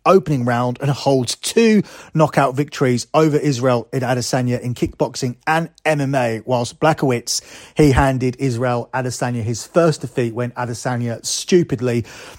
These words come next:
tried to move up to the weight class. Both of these two men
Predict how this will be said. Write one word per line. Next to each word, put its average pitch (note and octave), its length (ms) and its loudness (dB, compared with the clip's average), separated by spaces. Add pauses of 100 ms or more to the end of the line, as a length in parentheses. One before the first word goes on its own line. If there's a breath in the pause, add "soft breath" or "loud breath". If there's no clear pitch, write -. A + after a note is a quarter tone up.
tried C3+ 300 4
to C#3 100 -4
move C3 240 2
up A#2+ 240 0
to C3 400 2
the C3 140 -2
weight C3 260 2
class. G#2+ 320 -4
Both F3+ 340 4
of D#3+ 120 0
these C3+ 200 0
two B2 260 0
men A#2+ 400 -4